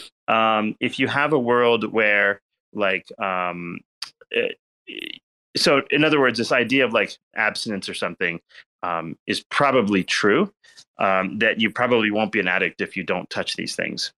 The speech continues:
more than likely, right? 'Cause a lot of people, if you think about it, like, when they start alcohol or drugs, they don't go into them necessarily thinking, "I'm gonna, I wanna get strung out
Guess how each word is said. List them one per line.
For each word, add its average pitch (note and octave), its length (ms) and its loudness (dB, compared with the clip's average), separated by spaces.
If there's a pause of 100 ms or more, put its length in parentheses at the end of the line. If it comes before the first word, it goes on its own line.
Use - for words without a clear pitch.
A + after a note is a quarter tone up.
more F#2+ 160 2
than E2+ 80 -2
likely, D2+ 300 -2
right? F#2+ 240 2
'Cause G#2+ 120 0
a A2+ 60 4
lot C#3+ 160 4
of - 60 -2
people, C3+ 240 0
if F#2 80 -6
you G#2 60 -8
think A2 140 -4
about F#2 220 -2
it, C2+ 40 -6
like, E2 140 -4
when F#2 100 -10
they F2 60 -8
start G#2+ 220 0
alcohol F2+ 400 -2
or E2 40 -8
drugs, F2 300 -4
they B2+ 80 -2
don't D#3 200 -2
go G2+ 160 2
into G2+ 240 -2
them F2 140 -10
necessarily A2 640 0
thinking, F#2+ 380 -6
"I'm G2+ 140 -2
gonna, F#2+ 240 -4
I G2 60 -2
wanna G#2 220 0
get F2+ 120 -4
strung F#2+ 340 -2
out F2 240 0